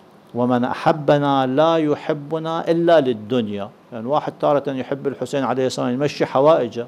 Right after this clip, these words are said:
هذا المستوى المنخفض. مستوى المرتفع يحب الحسين عليه السلام لأنه ولي الله بقول مطلق،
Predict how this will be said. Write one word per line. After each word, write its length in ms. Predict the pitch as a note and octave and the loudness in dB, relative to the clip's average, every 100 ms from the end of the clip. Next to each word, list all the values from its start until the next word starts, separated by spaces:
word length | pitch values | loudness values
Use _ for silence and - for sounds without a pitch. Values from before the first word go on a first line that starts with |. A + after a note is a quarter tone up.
| C3+ | -6
هذا 140 | C3 | -4
المستوى 400 | C3 C#3+ - D3 | -4 -6 -4 -4
المنخفض. 560 | C3+ B2 - D3 B2 G#2 - - - - - - - - - | -4 -4 -2 -4 -4 -10 -14 -20 -20 -20 -20 -20 -20 -20 -14
مستوى 380 | B2+ - - E3 | -12 -8 -2 0
المرتفع 560 | E3 D#3+ - D#3 - C3 | 0 -4 -6 -6 -2 -2
يحب 400 | B2 - D#3+ D3+ | -2 -4 -4 -4
الحسين 380 | B2 A#2+ D#3 B2+ | -6 -6 -4 -4
عليه 240 | B2 B2 | -4 -6
السلام 400 | A#2 C3 D3 B2+ | -6 -8 -6 -4
لأنه 500 | B2 D3+ E3+ D3+ B2+ | -4 -4 -6 -8 -6
ولي 520 | C#3 C3+ B2 C#3+ F3+ | -4 -2 -2 2 4
الله 400 | D#3+ D3+ G3 E3 - - - - _ - | 4 4 4 2 -4 -20 -20 -20 _ -10
بقول 340 | A#2 C#3+ D3 | 0 0 0
مطلق، 420 | D3 F3 F3 G#2+ | -2 -4 -4 -10